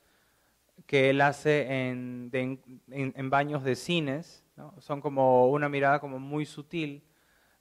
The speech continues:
eh, de estos espacios de, de encuentro homosexual, ¿no? Son como fotografías muy pequeñas, ¿no? Y, y generan como esta mirada muy, muy, muy subrepticia, ¿no? De, de un deseo que, que sigue siendo clandestino, ¿no? Que sigue siendo expulsado del,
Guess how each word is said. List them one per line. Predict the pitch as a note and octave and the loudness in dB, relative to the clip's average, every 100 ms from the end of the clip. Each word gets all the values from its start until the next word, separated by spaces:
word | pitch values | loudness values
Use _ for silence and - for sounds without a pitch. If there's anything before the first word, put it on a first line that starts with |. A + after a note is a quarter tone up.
| - | -12
eh, | B2 B2+ | -6 -2
de | C3+ | 0
estos | B2+ C#3+ C#3+ | -2 -4 -6
espacios | B2 - C#3 B2+ D3 C3 | -6 0 0 2 0 -2
de, | C3+ B2 A#2+ A#2+ - - | -2 -2 -2 -6 -10 -6
de | C3 | -6
encuentro | B2+ D3 C#3 C#3 C#3 | -2 0 0 2 0
homosexual, | C3 A#2 B2+ - C3 A#2 A2+ | 0 -6 -12 -6 -2 -2 -6
¿no? | D3 - _ _ | -14 -18 _ _
Son | _ D#3+ | _ -6
como | D#3+ | -4
fotografías | D3+ D3 C#3 C3+ D#3+ | -2 0 0 0 -2
muy | C#3 E3 | 0 -2
pequeñas, | D#3+ D3+ D#3+ C#3+ B2+ A#2+ B2+ | 0 -4 -4 -8 -8 -14 -16
¿no? | C#3+ E3 | -18 -18
Y, | C3+ B2 A#2+ A#2+ _ _ _ - | -16 -16 -18 -20 _ _ _ -14
y | B2+ B2+ B2 - | -8 -6 -6 -8
generan | C3+ C3+ D3 | -4 -2 -4
como | C#3 | -4
esta | C3+ D#3+ | -6 -6
mirada | C#3 C3+ C3+ | -2 0 0
muy, | C#3 C#3 C3+ | 0 -6 -6
muy, | B2+ C3+ C3+ C3 B2+ B2 B2+ _ _ _ - | -8 -10 -12 -12 -12 -14 -18 _ _ _ -12
muy | C#3+ C#3+ C#3 C#3 | -4 -2 -2 -4
subrepticia, | D3 C3 B2+ D#3 C#3 C3+ | -4 -2 -2 -4 -6 -6
¿no? | B2 D3+ D#3 | -4 -4 -2
De, | C3+ B2+ | -2 -2
de | A#2+ C3+ | -2 -4
un | C#3+ | 0
deseo | C#3+ - D#3+ D3+ D#3 | -2 0 0 2 0
que, | D#3 C3+ B2 A#2+ A#2+ A#2 - | -2 -4 -4 -4 -4 -6 -10
que | C3 A#2+ A#2 A2+ A#2 A#2 A#2+ | -8 -6 -6 -6 -10 -14 -16
sigue | A#2 - C#3+ C#3 | -12 -8 -6 -6
siendo | C3 C#3 C3+ C3+ | -6 -8 -6 -4
clandestino, | C3+ A#2+ A2+ - F#3 C#3 | -4 -4 -6 -4 -2 -2
¿no? | A#2+ D3 | -4 -6
Que | A#2+ | -8
sigue | - C3+ | -4 -2
siendo | - C3+ C3 | -2 -8 -10
expulsado | - B2+ - C3+ C3+ | -8 -8 0 4 4
del, | C3+ C3+ | 4 0